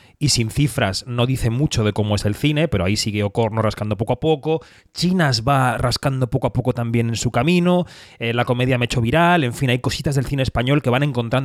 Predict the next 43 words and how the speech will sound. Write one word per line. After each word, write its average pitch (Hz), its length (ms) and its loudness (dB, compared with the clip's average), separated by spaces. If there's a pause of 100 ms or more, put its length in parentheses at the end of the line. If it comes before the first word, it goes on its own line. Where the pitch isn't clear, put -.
(100)
su 120 100 -2
público 123 460 0 (520)
y 117 120 2
de 101 100 4
las 92 140 0
cuales 101 260 0
nos 95 120 -2
alegramos 90 380 0
bastante. 82 480 -8
Ya 123 140 -4
sabéis 123 300 0
que 120 100 -2
los 110 160 0
estrenos 127 400 -2
de 123 80 -2
esta 113 160 -2
semana 170 480 0 (160)
están 139 480 -2
en 135 140 0
el 135 180 -2
otro 123 240 -2
podcast, 135 320 -2
el 104 60 -2
que 107 80 -2
podéis 107 180 0
encontrar 104 480 -2
en 113 380 -4
Onda 95 240 0
Cero - 260 -12 (540)
y 104 100 0
en 80 80 -2
vuestras 76 640 -4
herramientas 85 420 -2
de 95 80 0
podcast 92 480 0
habituales, 104 460 0
en 73 80 -14
Spotify, 87 600 -4
en 87 160 -8
iVoox, 90 340 -4
en 82 100 -12
Apple 85 200 -12
Podcast 110 480 -4